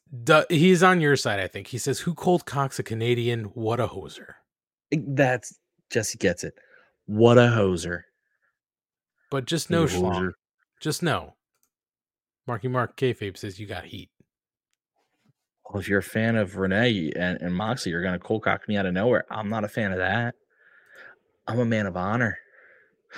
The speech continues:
Speaker 2: of integrity, of respect.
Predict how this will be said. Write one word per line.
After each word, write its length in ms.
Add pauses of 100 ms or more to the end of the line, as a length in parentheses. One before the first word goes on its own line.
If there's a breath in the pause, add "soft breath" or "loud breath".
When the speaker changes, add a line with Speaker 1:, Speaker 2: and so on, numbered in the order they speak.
(220 loud breath)
Speaker 2:
of 100
integrity, 720 (1000 loud breath)
of 120
respect. 960